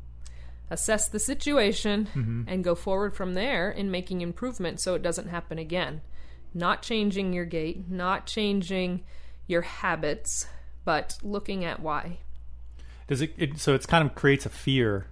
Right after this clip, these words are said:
Speaker 2: almost of,
Speaker 1: Exactly.
Speaker 2: obviously,
Speaker 1: That's
Speaker 2: another,
Speaker 1: exactly
Speaker 2: no one
Speaker 1: it.
Speaker 2: wants to fall
Speaker 1: Fear of,
Speaker 2: again.
Speaker 1: "Well, I'm gonna fall again." Yeah.
Speaker 2: Yeah.
Speaker 1: <laughs>
Speaker 2: Um, so,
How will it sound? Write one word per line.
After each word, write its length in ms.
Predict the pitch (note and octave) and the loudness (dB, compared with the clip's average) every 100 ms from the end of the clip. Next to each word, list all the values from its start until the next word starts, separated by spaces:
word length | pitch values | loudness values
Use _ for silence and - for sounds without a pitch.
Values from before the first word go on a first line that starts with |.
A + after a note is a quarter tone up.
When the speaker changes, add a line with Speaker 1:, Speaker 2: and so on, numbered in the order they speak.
| - B2 | -6 -2
Speaker 2:
almost 380 | A2+ A#2 G#3 | 2 4 4
of, 40 | - | 4
Speaker 1:
Exactly. 220 | E3+ E3+ | 4 6
Speaker 2:
obviously, 260 | F3+ E3+ C#3 | 6 6 6
Speaker 1:
That's 80 | B2+ | 6
Speaker 2:
another, 180 | C3+ D3 | 6 6
Speaker 1:
exactly 200 | A3 E3+ | 8 10
Speaker 2:
no 80 | |
one 120 | F#3 D#3 | 10 10
Speaker 1:
it. 40 | |
Speaker 2:
wants 160 | D3 - | 10 6
to 40 | |
fall 260 | - C#3+ C3+ | 6 10 12
Speaker 1:
Fear 100 | A#2+ | 12
of, 60 | C#3 | 12
Speaker 2:
again. 260 | C#3 G#2+ | 10 8
Speaker 1:
"Well, 120 | G3 G3+ | 6 6
I'm 140 | G#3 | 4
gonna 200 | G3+ F#3+ | 2 2
fall 260 | - F3 D#3+ | 4 4 4
again." 380 | E3+ G#3 F#3 D3 | 0 0 -2 -2
Yeah. 380 | G#3+ C4 - F#3+ G3 | 0 2 2 0 -2
Speaker 2:
Yeah. 360 | B3+ B3 B3 A3+ | -2 2 4 2
Speaker 1:
<laughs> 60 | - - - - - - | 0 -6 -8 -6 -6 -2
Speaker 2:
Um, 440 | A#2+ A2+ G#2 G#2+ G#2 - - - - - - - - - - | 0 0 0 -4 -8 -10 -10 -10 -10 -12 -12 -12 -12 -10 -8
so, 420 | - F3+ E3+ F3 | 2 8 8 8